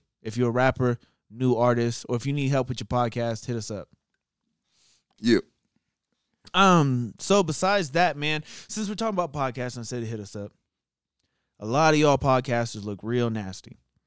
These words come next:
Speaker 2: Why?
Speaker 1: 'Cause I've been checking it out. To know what you, to know what you wanna do, you have to know what to either do better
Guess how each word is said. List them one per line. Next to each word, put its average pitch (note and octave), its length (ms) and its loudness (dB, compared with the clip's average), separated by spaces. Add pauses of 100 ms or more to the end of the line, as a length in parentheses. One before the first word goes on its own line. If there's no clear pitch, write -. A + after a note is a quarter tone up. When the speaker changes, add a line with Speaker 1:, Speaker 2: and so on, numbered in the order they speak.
(160)
Speaker 2:
Why? D#2+ 280 0 (240)
Speaker 1:
'Cause G#2 140 -10
I've B2 320 2
been B2+ 120 0
checking C3 260 -2
it A#2+ 80 0
out. G#2+ 140 -4 (1200)
To B2+ 100 -6
know C3+ 280 4
what D3 440 2
you, D#3 60 -14 (120)
to D3 120 -4
know D#3 220 2
what F3 300 2
you D#3+ 140 -4
wanna D3+ 260 -4
do, C3 240 -4
you C3 160 -4
have C3 220 -2
to B2+ 80 -14
know B2+ 200 -6
what B2+ 260 -8
to - 140 -12
either B2 180 -8
do A#2 200 -8
better C3 380 -6